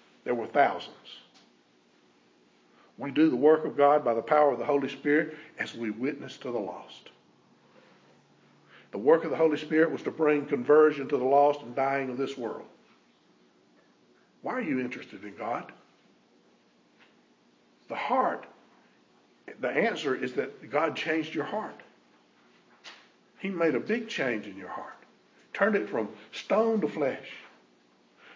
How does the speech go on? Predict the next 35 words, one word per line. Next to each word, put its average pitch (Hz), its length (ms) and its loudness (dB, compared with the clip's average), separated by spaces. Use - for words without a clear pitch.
This 220 180 0
is 202 80 -2
the 175 100 -2
work 196 280 0
and 160 80 -2
the 160 60 2
power 180 480 -2
of 127 80 0
the 127 80 -4
Holy 143 220 0
Spirit. - 520 -6
The - 100 -2
unregenerate 202 580 2
of 160 60 -2
this 165 180 0
world 160 440 4
are - 140 -12
governed 175 360 0
by 143 140 2
their 131 140 2
senses. - 520 -6
They 147 140 10
live 190 340 6
and 165 140 2
worship 185 340 4
only 190 260 6
the 165 140 4
things 180 320 0
they 175 120 4
can 196 180 2
see 196 280 2
with 185 180 2
their 160 240 2
eyes. - 380 -4
Stephen, 170 520 2